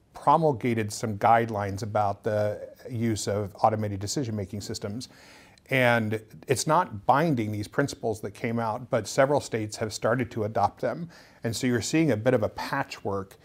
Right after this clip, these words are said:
in how, um, insurance is being regulated in the U S with a focus on the consumer.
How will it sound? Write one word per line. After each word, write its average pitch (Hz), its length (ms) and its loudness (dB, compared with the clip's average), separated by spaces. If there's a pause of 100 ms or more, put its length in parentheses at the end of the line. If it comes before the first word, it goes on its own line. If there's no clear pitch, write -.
(280)
in 123 100 2
how, 107 600 2 (120)
um, 104 340 0
insurance 123 460 -2
is 117 80 -4
being 110 220 -4
regulated 127 480 0
in 110 40 -2
the 110 80 -2
U 110 160 2
S 107 280 2 (320)
with 160 260 6
a 151 80 6
focus 147 400 4
on 123 100 6
the 110 80 -2
consumer. 113 600 -4